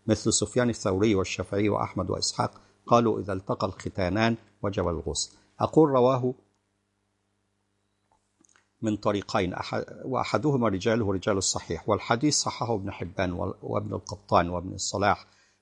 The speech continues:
والنووي وغيرهم، ولا حجة لمن ضعفه،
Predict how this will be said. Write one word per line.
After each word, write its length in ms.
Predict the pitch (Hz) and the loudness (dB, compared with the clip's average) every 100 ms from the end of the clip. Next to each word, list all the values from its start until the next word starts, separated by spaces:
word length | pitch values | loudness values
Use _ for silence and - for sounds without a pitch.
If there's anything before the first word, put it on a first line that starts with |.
| - | -4
والنووي 540 | 98 101 98 107 113 | -2 0 2 2 2
وغيرهم، 540 | 95 90 87 87 82 98 | 2 0 0 -2 -2 -2
ولا 240 | 123 139 | 2 2
حجة 360 | - 104 - - | 0 -6 -6 -4
لمن 300 | 98 90 87 | -4 -2 -2
ضعفه، 540 | 87 85 85 - 80 | -2 -2 -2 -2 -8